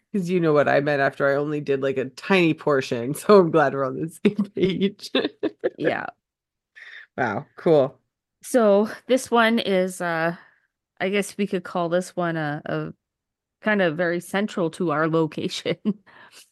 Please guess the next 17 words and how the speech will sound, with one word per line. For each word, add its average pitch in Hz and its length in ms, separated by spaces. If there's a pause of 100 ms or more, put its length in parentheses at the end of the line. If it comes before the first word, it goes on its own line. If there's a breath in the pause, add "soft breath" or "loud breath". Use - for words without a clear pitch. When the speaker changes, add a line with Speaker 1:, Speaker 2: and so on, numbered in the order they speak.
(240)
Speaker 1:
Yeah, 156 340
there's 147 180
Speaker 2:
Um, 156 280
Speaker 1:
trigger 151 380
warning 139 380
this 147 200
one 143 200
for 139 200
sure. 156 440 (240)
Speaker 2:
Yeah, 156 260
so 151 300
anybody 170 560
from 151 480
the 160 160
Red 147 160
Deer 156 200
area 156 540